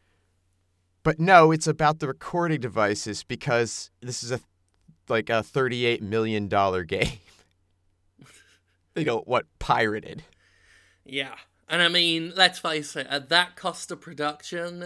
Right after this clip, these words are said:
Speaker 2: there's a reason why Existence has microtransactions in it.
Speaker 1: <laughs>
Speaker 2: Like, the, the creation of, of flesh pods is just very expensive.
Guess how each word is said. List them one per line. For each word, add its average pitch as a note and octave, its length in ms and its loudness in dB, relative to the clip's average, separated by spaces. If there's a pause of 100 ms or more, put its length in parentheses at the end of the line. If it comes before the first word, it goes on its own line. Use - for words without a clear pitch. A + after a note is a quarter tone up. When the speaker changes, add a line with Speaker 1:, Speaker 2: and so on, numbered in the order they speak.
Speaker 2:
there's D3 180 -8
a D3 80 -6
reason D3+ 500 -10
why D3 140 -6
Existence C#3+ 680 -10
has C#3 240 -6
microtransactions C#3 1040 -10
in C3 120 -12
it. G3+ 260 -10
Speaker 1:
<laughs> - 400 -14
Speaker 2:
Like, F3 160 0
the, F3+ 100 -2 (520)
the A3+ 120 6
creation C4+ 840 0 (140)
of, F#3+ 680 -2
of E3 100 -2
flesh - 500 -2
pods C3+ 680 -8 (560)
is E3 400 0
just G3 260 -6
very F#3+ 400 2
expensive. D3 920 -8